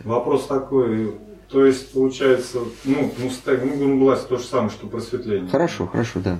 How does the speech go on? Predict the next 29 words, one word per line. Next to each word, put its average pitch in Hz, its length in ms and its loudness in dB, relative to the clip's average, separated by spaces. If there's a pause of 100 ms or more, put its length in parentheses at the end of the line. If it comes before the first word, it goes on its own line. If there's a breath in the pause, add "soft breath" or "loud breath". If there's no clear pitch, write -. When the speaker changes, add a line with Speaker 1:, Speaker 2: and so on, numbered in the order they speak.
Speaker 1:
То 123 60 2
есть 120 180 -4
получается, 135 520 2
что 127 560 0
в - 80 -18
состоянии 135 760 2
гуны 131 320 4
благости, 143 560 -2
находясь 120 360 0
на 113 120 -6
платформе 120 720 0
гуны 120 420 -6
благости, 139 540 0
можно 113 580 -4 (280 loud breath)
осознать 120 680 0
иллюзию, 123 400 -4 (220)
то 107 60 -4
есть 104 200 -6
вы 104 80 -8
говорите, 110 340 -2
что - 200 -12
в - 20 -8
состоянии 113 400 -2
с-, - 160 -12 (160)
просветления 127 720 -4
мы 123 140 -4
можем 120 380 0
осознать 113 500 -6
иллюзию. 98 380 -10